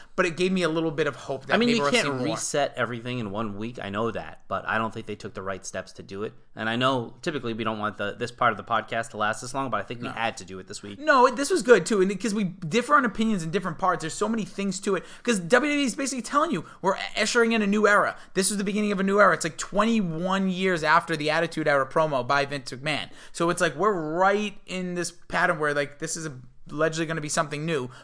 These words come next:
Speaker 1: but what is that new? It never happens right away. We'll see over the next, like, three to four months of what that means. And hopefully it means less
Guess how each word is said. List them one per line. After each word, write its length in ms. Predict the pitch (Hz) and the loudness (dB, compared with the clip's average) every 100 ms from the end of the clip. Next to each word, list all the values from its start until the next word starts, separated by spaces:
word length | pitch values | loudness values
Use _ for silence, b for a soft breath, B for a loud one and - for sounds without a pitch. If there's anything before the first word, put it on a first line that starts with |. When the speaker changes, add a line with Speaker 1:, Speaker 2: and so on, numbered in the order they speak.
| - | -6
Speaker 1:
but 100 | 139 | 2
what 140 | 165 | 2
is 80 | 160 | 2
that 180 | 160 147 | 0 2
new? 160 | 165 139 | 0 0
It 60 | |
never 180 | 151 160 | 2 4
happens 320 | 160 165 156 | 6 4 4
right 140 | 151 147 | 2 2
away. 420 | 151 139 107 117 | 2 2 0 -6
We'll 180 | 117 127 | -8 -6
see 140 | 156 | -2
over 140 | 139 | -2
the 60 | 135 | -2
next, 180 | 135 - | -4 -4
like, 180 | 127 127 | -8 -8
three 200 | 143 143 | -6 -6
to 40 | |
four 200 | 127 127 | -6 -6
months 320 | 139 131 110 - B | -2 -2 -4 -12 B
of 120 | 120 | -8
what 200 | 131 139 | -4 -2
that 200 | 131 - | -2 -4
means. 520 | 120 117 - - - - b b b b b - | -6 -8 -8 -8 -8 -10 b b b b b -14
And 60 | 131 | -12
hopefully 220 | 151 151 | -8 -8
it 20 | |
means 260 | 135 123 120 | -6 -8 -8
less 400 | 123 127 - | -4 -4 -4